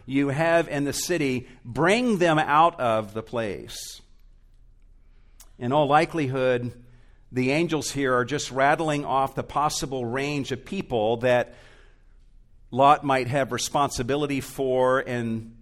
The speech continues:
who might be under Lot's influence. It is interesting that the angels mention sons,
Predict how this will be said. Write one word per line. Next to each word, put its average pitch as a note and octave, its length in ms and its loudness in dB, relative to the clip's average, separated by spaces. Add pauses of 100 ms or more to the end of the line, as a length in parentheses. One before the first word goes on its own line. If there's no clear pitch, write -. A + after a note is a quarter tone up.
(160)
who B2+ 120 -2
might B2+ 280 0
be C3 180 -6
under C3 340 -2
Lot's A#2 420 -2
influence. A#2 1000 -6 (600)
It C#3 140 0
is E3+ 220 2
interesting C3+ 680 -2
that B2+ 160 -2
the B2 160 -4
angels C3 480 -6
mention C3+ 520 -4
sons, B2+ 1080 -2